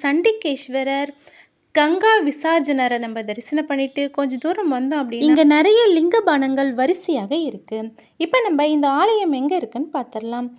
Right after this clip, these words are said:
கும்பகோணம் தஞ்சாவூர் சாலையில திருவலஞ்சுழி என்னும் சிற்றூர்ல தான் இன்னைக்கு நம்ம பார்த்துக்கிட்டு இருக்க வெள்ளை விநாயகர் என அழைக்கப்படும் கபர்தீஸ்வரர்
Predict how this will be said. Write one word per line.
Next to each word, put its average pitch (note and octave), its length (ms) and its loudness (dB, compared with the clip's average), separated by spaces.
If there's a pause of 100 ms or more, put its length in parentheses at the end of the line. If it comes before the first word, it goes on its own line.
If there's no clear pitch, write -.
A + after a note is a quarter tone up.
(120)
கும்பகோணம் F#4+ 720 4
தஞ்சாவூர் G#4 640 4
சாலையில C#4 520 0 (220)
திருவலஞ்சுழி F4+ 760 4 (100)
என்னும் A#3+ 260 -6
சிற்றூர்ல C4+ 540 -2 (100)
தான் C#4 160 0 (360)
இன்னைக்கு A#4 320 2
நம்ம F4 140 4 (100)
பார்த்துக்கிட்டு B3 420 -6
இருக்க B3+ 240 -2 (180)
வெள்ளை F4+ 260 4 (120)
விநாயகர் C4 540 -2
என A#3 240 -6
அழைக்கப்படும் B3 680 -6 (340)
கபர்தீஸ்வரர் C#4+ 840 4